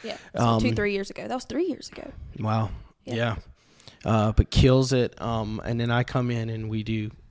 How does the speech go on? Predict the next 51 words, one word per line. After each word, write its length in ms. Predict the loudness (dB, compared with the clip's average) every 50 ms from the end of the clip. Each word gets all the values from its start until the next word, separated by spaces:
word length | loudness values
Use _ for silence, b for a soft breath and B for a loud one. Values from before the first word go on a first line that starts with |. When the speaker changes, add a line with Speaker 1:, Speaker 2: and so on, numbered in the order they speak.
| _ _
Speaker 2:
color 260 | -8 -4 -2 -2 -2 -4
correction, 360 | -4 -8 -6 -6 -10 -12 -8 -2
so 140 | 4 4 4
on 60 | 4
and 80 | 4 0
so 40 | -4
forth. 240 | -8 -10 -12 -10 2 4
We'll 100 | 4 6
get 140 | 6 4 0
to 60 | 0
that 160 | -4 -4 -2
later. 220 | 0 -2 -2 -2 B B B B B B B
Um, 400 | 8 8 8 8 6 2 -2 0 2
but, 320 | 2 4 4 2 0 -2
uh, 300 | -2 0 0 0 -2 -4 B B B B B B B B B B B B _ _ _ _ _ -2
when 180 | 2 2 2
she 240 | 2 2 4 6 8
has 240 | 8 8 6 6 4
a 60 | 0
time, 600 | 0 2 4 6 6 6 6 4 2 0 -2 -4 b b b b b b b -14
she 300 | -10 -6 -2 0 2 2
reads. 560 | 6 8 8 8 6 4 0 -2 -2 -4 -4 -2
Now, 260 | -2 0 2 4 4 4
I 40 | 6
will 200 | 6 6 6 6
say, 300 | 4 4 4 4 4 4
you 240 | 2 2 2 4 4
have 160 | 4 4 2
said 240 | 2 2 2 2 2
this, 220 | 0 -2 -2 -2
and 100 | -4 -6
you 60 | -6
can 100 | -8 -10
correct 220 | -6 -4 -6 -4 -4
me 80 | -6
if 40 | -6
I'm 60 | -6
wrong, 240 | -6 -6 -8 -8 -6
you're 160 | -2 -2 0 0
a 40 |
speed 340 | -2 -2 -2 -2 -2 -2 -4 -4
reader, 300 | -8 -8 -8 -8 -10 -10 -6 -4
right? 220 | -2 -2 -2 -4 -8 -8 0
Speaker 1:
I 80 | 2 4
am 160 | 4 4 4
a 60 | 0
speed 240 | 0 0 -2 0 0
reader, 260 | 2 0 0 0 -2
so 480 | -2 0 2 2 2 2 2 0 -4 -4 -4
if 160 | -2 0 0
I, 220 | 0 0 0 -2